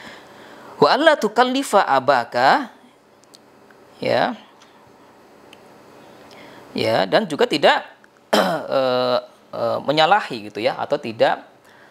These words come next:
mengingkari, ya, atau tidak, eh, misalnya, eh, apa, eh, eh, tidak mentaati, ya, eh, ayahandamu, ya. Ayashtariya laka syai'an minal asya, ya, tidak merepotkan,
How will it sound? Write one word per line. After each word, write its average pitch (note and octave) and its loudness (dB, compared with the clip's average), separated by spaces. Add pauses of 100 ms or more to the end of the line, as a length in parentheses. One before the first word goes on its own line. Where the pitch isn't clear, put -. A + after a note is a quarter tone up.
(240)
mengingkari, C3+ -4
ya, A2+ -4
atau D3 -2
tidak, B2 -2
eh, A2 -6 (120)
misalnya, B2 -2 (560)
eh, A#1 -8
apa, B2+ 0 (200)
eh, A2+ -8 (520)
eh, A2 -10 (100)
tidak B2 -2
mentaati, F3 0
ya, C3+ -4
eh, G#2+ -4 (140)
ayahandamu, B2+ -2 (400)
ya. D3 -2 (640)
Ayashtariya F#3 2
laka F3+ 2
syai'an G3+ 0
minal C3+ -6
asya, D#3+ 0
ya, A#2+ -4
tidak A#2 -4
merepotkan, D3+ -2